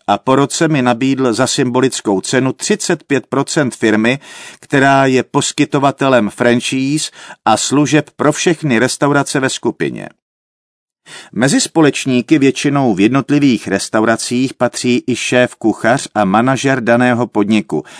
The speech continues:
Musejí investovat své peníze? Musejí, ale ne hned.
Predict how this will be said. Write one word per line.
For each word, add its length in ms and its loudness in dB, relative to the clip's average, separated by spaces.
Musejí 500 2
investovat 760 0
své 260 0
peníze? 680 -2
Musejí, 840 2
ale 320 0
ne 220 0
hned. 360 0